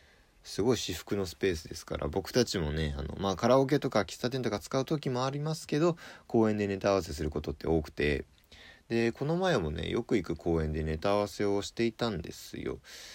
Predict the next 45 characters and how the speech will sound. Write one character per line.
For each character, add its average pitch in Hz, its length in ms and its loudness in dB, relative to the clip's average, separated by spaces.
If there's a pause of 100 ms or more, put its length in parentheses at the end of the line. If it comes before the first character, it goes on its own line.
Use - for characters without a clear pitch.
(240)
で、 123 60 -6
そ 127 160 -4
こ 170 100 2
は 165 80 4
結 170 140 -2
構 92 160 -4
芸 113 240 2
人 123 240 -2
も、 117 360 -2 (360)
若 - 160 -2
手 120 100 -2
芸 120 120 0
人 76 220 -2
集 - 120 -6
ま 107 120 0
る 73 140 0
よ - 160 -6
う - 20 -8
な - 100 -10
感 73 260 -8
じ 73 80 -6
の 78 80 -2
公 82 240 0
園 82 100 0
な 80 120 0
ん 73 120 -6
で、 82 400 2 (420)
え 85 200 -2
ー、 82 40 -4
僕 98 200 -12
た 139 120 -4
ち 127 300 -4
以 135 60 -4
外 135 180 2
に 123 140 -2
も 131 240 0
そ 117 160 -4
の 117 80 -4
時 85 360 -4
二、 90 200 -4
三 165 320 -2
組 147 320 -2
ぐ 147 100 0
ら 92 160 4
い、 123 240 0